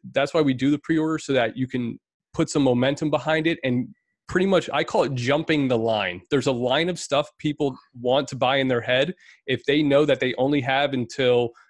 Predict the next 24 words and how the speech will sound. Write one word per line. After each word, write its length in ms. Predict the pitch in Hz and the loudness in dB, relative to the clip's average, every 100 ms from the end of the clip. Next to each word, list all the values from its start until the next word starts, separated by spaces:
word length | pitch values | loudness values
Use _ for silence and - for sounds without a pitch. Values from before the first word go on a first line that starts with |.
| _ | _
July 340 | 139 123 131 | -2 2 2
twenty-fifth 640 | 139 143 139 127 139 147 - | 0 0 0 0 -2 -2 -2
to 100 | 131 | -2
get 180 | 131 131 | -2 0
that 140 | 123 | -2
order 340 | 123 131 156 | -2 -2 0
in, 160 | 170 180 - | 0 -2 -4
it's 100 | - | -4
gonna 160 | 135 | -2
go 240 | 123 113 113 | 0 0 0
right 220 | 131 143 | 0 0
to 80 | - | -4
the 100 | 139 | -6
top 280 | - 135 135 | 0 -2 0
of 60 | |
that 220 | 135 117 113 | 0 0 0
list, 340 | 147 160 - - | -2 -2 -6 -4
and 140 | 117 | -2
they're 80 | 120 | 0
gonna 160 | 117 - | -2 -2
cross 340 | - 127 127 | -2 -2 -2
it 80 | 131 | -4
right 200 | 131 123 | 0 2
off 180 | 135 | 2